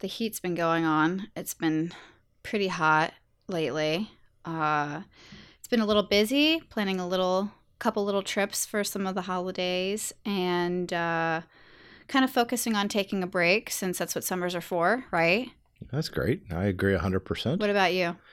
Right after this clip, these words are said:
Speaker 2: Uh, lots of work. Uh, it's been hot. I agree a thousand percent. Um, but, you know, as I said, we're starting to see all these kids come in with all these injuries. So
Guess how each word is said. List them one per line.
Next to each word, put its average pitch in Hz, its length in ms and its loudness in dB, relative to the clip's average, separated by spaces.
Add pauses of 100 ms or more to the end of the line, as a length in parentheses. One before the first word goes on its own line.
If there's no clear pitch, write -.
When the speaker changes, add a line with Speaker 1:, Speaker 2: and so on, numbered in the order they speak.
(600)
Speaker 2:
Uh, 214 160 0
lots 123 240 8
of 127 80 8
work. 117 320 8 (440)
Uh, 92 480 -4
it's - 220 -4
been 95 480 4
hot. 98 480 4
I 98 120 6
agree 90 420 4
a 78 40 0
thousand 90 600 4
percent. 90 500 -4 (600)
Um, 85 320 -2
but, 87 380 0 (420)
you 95 80 -2
know, 90 180 -2
as 87 220 0
I 90 80 0
said, 87 280 0
we're 90 100 0
starting 95 280 -2
to - 80 -6
see 90 140 0
all 87 140 -2
these 85 180 -4
kids 90 220 -6
come 87 160 -4
in 87 80 -2
with 85 120 -6
all 85 120 -2
these 80 160 -6
injuries. 82 480 -4
So 85 340 -4